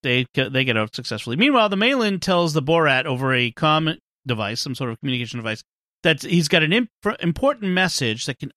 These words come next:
only be given in person. Uh, and this Malin, Tecker, is much more guileful and smooth than the previous one.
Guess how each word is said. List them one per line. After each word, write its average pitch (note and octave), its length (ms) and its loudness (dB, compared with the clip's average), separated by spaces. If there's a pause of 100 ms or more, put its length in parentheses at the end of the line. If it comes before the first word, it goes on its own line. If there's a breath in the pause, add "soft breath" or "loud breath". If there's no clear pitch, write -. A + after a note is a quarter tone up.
only B3 280 2
be F3+ 100 0
given D3 300 0
in C3 100 0
person. A2 520 -4 (380)
Uh, A#2+ 200 -2 (320)
and A#3 180 0 (200)
this D4 380 2 (240)
Malin, D3+ 540 0
Tecker, D3+ 400 0
is D#3 220 -6 (160)
much A3+ 400 0
more F#3 180 2
guileful C3 960 0
and A2+ 120 -4
smooth D#3 680 4
than B2 160 0
the A#2+ 80 2
previous A#2+ 520 -2
one. F2+ 300 -6